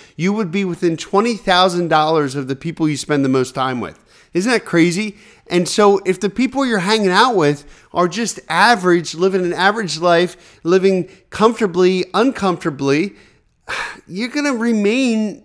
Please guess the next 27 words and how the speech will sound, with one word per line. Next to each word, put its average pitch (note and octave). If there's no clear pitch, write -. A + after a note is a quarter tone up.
average. G3
You're G3+
gonna C4+
remain A3
doing G#3+
the F#3
same G3+
things. A#3
You're F#3
gonna B3+
be A#3
stuck -
doing F#3+
the D#3
same D3+
things. B2+
So G#3+
here's B3+
what C4+
you C4
need B3
to G#3+
do. G#3
You F3+
gotta A#3+
find A#3
people D#3+